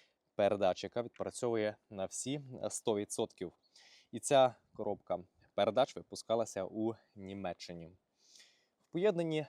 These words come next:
з нашою коробкою передач у цьому автомобілеві є повний привід А В Д.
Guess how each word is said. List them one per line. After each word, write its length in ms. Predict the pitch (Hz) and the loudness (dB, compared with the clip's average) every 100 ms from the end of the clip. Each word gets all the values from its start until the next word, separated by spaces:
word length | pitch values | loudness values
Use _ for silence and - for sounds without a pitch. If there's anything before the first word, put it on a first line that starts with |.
| - | -8
з 120 | 107 | -12
нашою 360 | 98 95 - 92 | -10 -12 -10 -10
коробкою 480 | - 90 - 90 85 | -6 -8 -8 -12 -10
передач 560 | 95 101 120 156 - _ - | -8 -2 2 0 -2 _ -20
у 60 | |
цьому 260 | - 87 87 | -12 -10 -8
автомобілеві 520 | 85 95 92 127 113 | -8 -8 -6 -6 -6
є 160 | 95 92 | -8 -10
повний 480 | - 95 95 98 - - | -8 -10 -8 -12 -14 -12
привід 320 | 87 80 _ | -12 -12 _
А 100 | 120 | -4
В 120 | 123 | -4
Д. 160 | 104 | -4